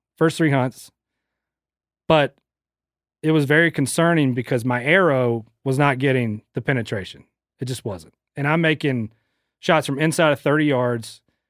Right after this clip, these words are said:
made really, really good shots on some of these animals. And other than getting lucky a couple times, like, could have lost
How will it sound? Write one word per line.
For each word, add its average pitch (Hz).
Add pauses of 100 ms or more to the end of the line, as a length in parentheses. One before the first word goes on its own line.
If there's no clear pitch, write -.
(140)
made 131
really, 156
really 147
good 135
shots 131
on 113 (500)
some 143
of 127
these 123
animals. 117 (100)
And 120 (920)
other 175
than 147
getting 131
lucky 160
a 170
couple 180
times, 180
like, 135
could 185
have 143
lost 139